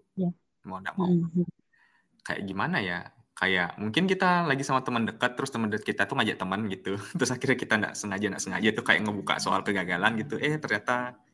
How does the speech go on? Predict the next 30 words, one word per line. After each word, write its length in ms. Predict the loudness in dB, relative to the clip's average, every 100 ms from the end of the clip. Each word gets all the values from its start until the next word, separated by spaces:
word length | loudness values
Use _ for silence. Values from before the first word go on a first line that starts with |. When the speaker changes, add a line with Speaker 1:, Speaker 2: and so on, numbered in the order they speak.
| _
Speaker 2:
ceritanya 640 | -10 -2 0 2 -2 -4 -8 -18 -8
kedengar 320 | -2 2 4
sama 240 | 4 0 -6
teman 240 | -6 -6
yang 160 | -6 -8
lain 240 | -8 -8 -10
gitu 160 | -8 -8
sih. 220 | -6 -10 -12 -20 -20 -20 _ _ _ _ _ _ _ _ _ _ 4
Speaker 1:
Iya, 140 | 8 8 6 6
iya, 140 | 8 8 6
iya, 120 | 6 4
iya, 120 | 2 2
iya. 120 | 0 -2 -4 -12 _ _ _ _ -10
Speaker 2:
Hmm. 500 | -8 -8 -10 -14 -18 -14 6
Speaker 1:
Iya 140 | 8 8 6 0
sih. 140 | -2 0 2 8
Dan 120 | 12 12 10 10
orang 160 | 10 10
itu 120 | 10 10 8 6 4
ngebalesnya 500 | 8 10 8 6 6 6 6 4 4
nggak 200 | 8 8 8
empati 380 | 6 6 4 4 6
kadang-kadang 540 | 10 10 8 6 8 8
Speaker 2:
Hmm, 160 | 8
Speaker 1:
<laughs> 60 | 4
juga. 200 | 2 -2
Speaker 2:
hmm, 640 | -2 -2 -4 -4 -6 -10 -6
kayak 140 | -4 -4
gitu. 180 | -4 -4 -4 -6 -8
Heeh. 240 | -10 -8